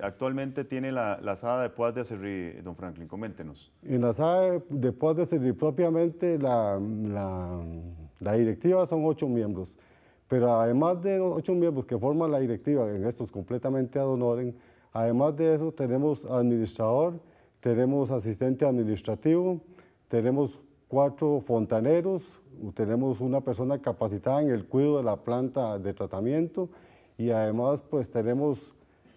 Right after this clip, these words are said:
Speaker 2: em, una oficina de gestión ambiental, que son pocas, casi ninguna asada que tiene una oficina de gestión ambiental,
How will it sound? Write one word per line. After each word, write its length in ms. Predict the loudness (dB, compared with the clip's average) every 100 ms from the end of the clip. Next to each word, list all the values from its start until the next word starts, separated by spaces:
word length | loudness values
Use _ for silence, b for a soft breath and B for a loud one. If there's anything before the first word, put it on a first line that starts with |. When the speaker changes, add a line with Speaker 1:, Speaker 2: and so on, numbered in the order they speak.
| b
Speaker 2:
em, 580 | -2 0 0 -2 -2 -4 0
una 240 | 2 4
oficina 460 | 2 2 2 2 2
de 80 |
gestión 380 | 0 0 0 2
ambiental, 640 | 2 2 2 2 2 0 -4 b b _
que 200 | 2 2 2 -2 -6
son 240 | 0 0
pocas, 440 | 4 4 4 0 -2
casi 260 | -2 0 4
ninguna 680 | 2 2 2 2 2 2 2
asada 340 | 2 0 0
que 100 | -4
tiene 220 | -2 0
una 140 | 0 -2
oficina 240 | -2 -2
de 60 | -2
gestión 240 | -2 -2
ambiental, 500 | 0 0 0 0 -2